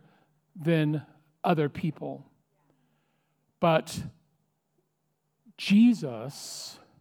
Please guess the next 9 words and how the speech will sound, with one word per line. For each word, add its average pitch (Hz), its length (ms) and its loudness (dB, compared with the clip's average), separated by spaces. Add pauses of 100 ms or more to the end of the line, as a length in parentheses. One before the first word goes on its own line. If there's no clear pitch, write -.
(400)
the 151 100 -6
Father 190 340 6
God, 135 440 2 (260)
and 147 220 -2
Jesus 160 880 0 (220)
had 160 160 -4
a 156 40 -2
special - 480 -2
place - 840 -4